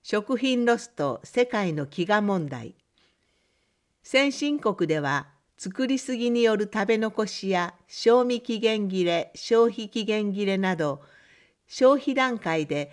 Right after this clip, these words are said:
多くの食料が捨てられ、食品ロスとなります。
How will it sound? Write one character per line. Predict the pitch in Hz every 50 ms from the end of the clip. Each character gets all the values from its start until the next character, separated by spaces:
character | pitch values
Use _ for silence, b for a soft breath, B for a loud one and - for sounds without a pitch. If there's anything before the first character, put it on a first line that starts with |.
| B B B
多 | 254 294 294
く | 277 - 226 202
の | 190 190
食 | 185 - 202 196 190 - 214
料 | 180 190 185 170 156
が | 151 156 151
捨 | -
て | - 185 175 170
ら | 175 165
れ、 | 160 151 143 135 - -
食 | - - 202 202 202 254
品 | 240 208 226 220 208
ロ | 202 208 214
ス | 202 -
と | - 160
な | 156 147 147
り | 147 147 147
ま | 143 139 143
す。 | 143 143 - - _